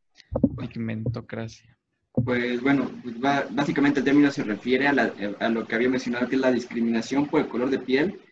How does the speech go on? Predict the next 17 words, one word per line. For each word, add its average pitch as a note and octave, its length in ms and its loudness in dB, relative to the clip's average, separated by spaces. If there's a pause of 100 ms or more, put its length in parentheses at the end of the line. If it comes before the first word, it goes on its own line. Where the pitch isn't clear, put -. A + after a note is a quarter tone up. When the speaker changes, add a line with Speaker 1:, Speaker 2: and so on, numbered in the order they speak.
(140)
Speaker 2:
que B2+ 120 2
prevalece A#2+ 520 2
en C3+ 80 0
México B2 320 -2
y A#2+ 40 2
Latinoamérica, B2+ 720 2 (520)
que A#2 220 2
como A#2 360 -2
bien B2+ 180 6
mencionaba B2 580 0
Jonathan, B2 500 0
se A2+ 100 -8
puede A#2 300 -2
ver A2+ 320 0
en G#2+ 180 0
muchos C3 520 2
ámbitos. C3 420 0